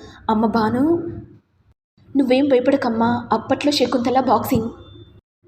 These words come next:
తను ఏ పోటీలకు వెళ్ళినా ఫస్ట్ ప్రైజ్ తనకే వచ్చేది. కానీ అమ్మగారు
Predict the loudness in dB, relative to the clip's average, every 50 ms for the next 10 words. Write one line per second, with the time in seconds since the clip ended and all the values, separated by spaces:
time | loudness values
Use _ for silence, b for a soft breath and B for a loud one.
0 | B B B B B B B B -2 0 0 2 2 2 2 2 2 2 2 2
1 | 2 2 2 2 2 2 2 2 2 2 2 2 2 0 -2 -8 -6 -2 0 0
2 | 0 0 -2 0 0 0 2 2 0 -2 -2 0 0 -2 -2 0 0 0 2 2
3 | 2 2 0 -2 -6 -12 -16 -20 _ _ _ _ _ _ _ _ _ 2 4 4
4 | 4 4 4 4 4 4 4 4 2 2 2 4 4 4 4 4